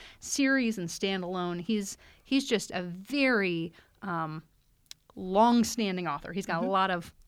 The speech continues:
Speaker 1: a lot of great stuff out there, and he's won a lot of awards too. So it's not
Speaker 2: Yes.
Speaker 1: just me saying, like, "He's great.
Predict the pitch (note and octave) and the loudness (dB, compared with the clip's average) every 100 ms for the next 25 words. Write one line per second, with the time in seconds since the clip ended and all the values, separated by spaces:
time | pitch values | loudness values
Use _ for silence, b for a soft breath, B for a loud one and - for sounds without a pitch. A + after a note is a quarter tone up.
0 | A3 G#3+ G#3 G3+ - - F3+ E3+ F#3 A3+ | 4 4 4 -2 -4 -6 -4 -4 0 4
1 | A#3+ C4 - D4 A3+ F#3+ F#3 G3+ F#3+ E3+ | 4 2 -2 0 0 0 -2 -2 -2 -6
2 | - G3 D#3+ - F#3 G#3 B3 A3+ - A#3 | -8 -6 -6 -6 -2 4 4 2 0 0
3 | A3+ G#3 G3+ G3+ B B - A#4 - F#4+ | 2 2 2 -2 B B 6 6 6 6
4 | A4 E4+ - - | 6 6 -2 -10